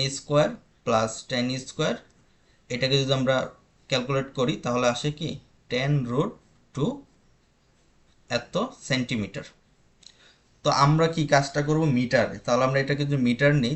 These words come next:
তাহলে আসে ten divided by, সরি, এটাকে যদি আমরা একশো দ্বারা ভাগ করি, তাহলে আসে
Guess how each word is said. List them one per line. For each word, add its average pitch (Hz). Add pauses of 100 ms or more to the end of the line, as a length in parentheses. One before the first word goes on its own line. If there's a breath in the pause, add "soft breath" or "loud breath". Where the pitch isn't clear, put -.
তাহলে 123 (100)
আসে 160 (580)
ten 117 (880)
divided 120 (100)
by, 160 (1160)
সরি, - (1700)
এটাকে 127
যদি 135
আমরা 131
একশো -
দ্বারা 139
ভাগ 104 (120)
করি, 139 (100)
তাহলে 123
আসে 143